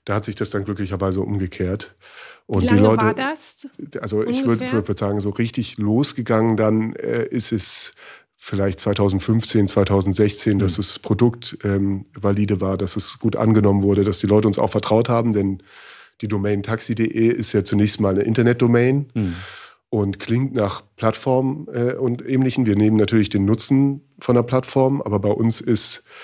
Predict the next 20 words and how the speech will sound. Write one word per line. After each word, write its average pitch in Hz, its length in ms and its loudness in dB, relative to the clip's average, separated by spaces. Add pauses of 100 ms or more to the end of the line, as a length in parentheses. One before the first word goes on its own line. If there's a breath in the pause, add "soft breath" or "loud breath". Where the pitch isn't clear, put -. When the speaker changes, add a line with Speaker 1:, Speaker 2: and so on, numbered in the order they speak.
(260 loud breath)
Speaker 1:
eben 107 180 0
alles, 120 280 0
was 113 160 2
mit 107 160 0
Bestellung 113 440 2
zu 113 120 -4
tun 107 240 -2
hat, 107 180 0
der 101 240 2
Produktbestandteil. 95 920 -2
Also 101 380 0 (380)
aus 107 200 -6
unserer 123 220 4
Sicht 117 320 -2
gehören 101 640 2 (460)
die 113 60 -4
Bestellungen 117 760 0
dem 104 120 -2
jeweiligen 104 360 2
Leistungserbringer 135 800 2